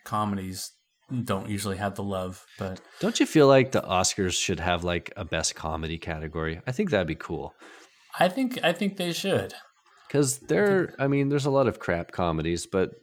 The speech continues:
Speaker 2: there's gotta be a, a handful every year that might fall into that category, you know? I don't know.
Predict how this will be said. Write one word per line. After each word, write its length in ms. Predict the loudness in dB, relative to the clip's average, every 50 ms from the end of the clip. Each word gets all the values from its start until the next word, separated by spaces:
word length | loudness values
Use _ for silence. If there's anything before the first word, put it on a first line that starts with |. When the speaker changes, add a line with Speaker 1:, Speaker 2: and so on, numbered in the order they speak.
| -18 -10 -8
Speaker 2:
there's 180 | -6 -6 -4 -4
gotta 240 | -2 0 2 2
be 160 | 2 2 2 2
a, 100 | 2 0 -2 -4
a 80 | -6 -4
handful 440 | -2 -2 -2 -2 -2 -2 -2 -2
every 200 | -2 0 0 0
year 160 | 0 0 0 0
that 160 | -2 -4 -4
might 220 | -4 -6 -6 -8
fall 220 | -8 -10 -8 -6 -8
into 100 | -6 -4
that 160 | -4 -4 -4 -6
category, 640 | -8 -8 -6 -6 -4 -4 -4 -4 -4 -6 -6 -6 -6
you 120 | -6 -6
know? 200 | -4 -6 -6 -8 -10 _ -10
I 60 | -8
don't 180 | -6 -4 -4
know. 180 | -2 -4 -4